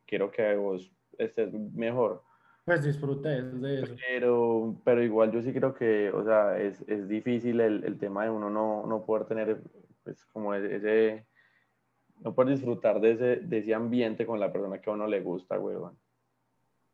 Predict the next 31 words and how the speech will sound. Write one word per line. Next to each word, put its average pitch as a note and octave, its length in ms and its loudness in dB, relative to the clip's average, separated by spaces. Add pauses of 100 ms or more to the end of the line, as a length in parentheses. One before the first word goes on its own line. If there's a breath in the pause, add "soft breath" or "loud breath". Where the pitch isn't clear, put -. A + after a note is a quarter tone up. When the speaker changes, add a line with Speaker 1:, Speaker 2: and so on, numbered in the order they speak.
Speaker 2:
Total, A#2+ 420 -8
total. A#2 460 -12
Sí, C#3 380 -2
es B2 120 -4
difícil. C3 480 -2
Yo B2 100 -2
también C#3+ 460 0
pienso D3 260 2
lo C3 160 -2
mismo. B2 320 -4
Pues D#3 120 0
si D3+ 80 4
uno E3 240 8
la F#3 160 10
parcha D3+ 460 2
y G3+ 40 2
se F3+ 60 0
siente D3+ 300 0
bien G3 220 2
con G3+ 220 0
ella, G#3+ 480 0
uno D3 260 0
sigue, D3 460 2
pero B2 460 -2
Speaker 1:
Sí. A2 240 -2 (320)
Speaker 2:
en C#3+ 140 -2
algún C3 220 -4
momento D3 500 4
eso C#3 180 2
debe C#3 220 0
hacer C3 560 0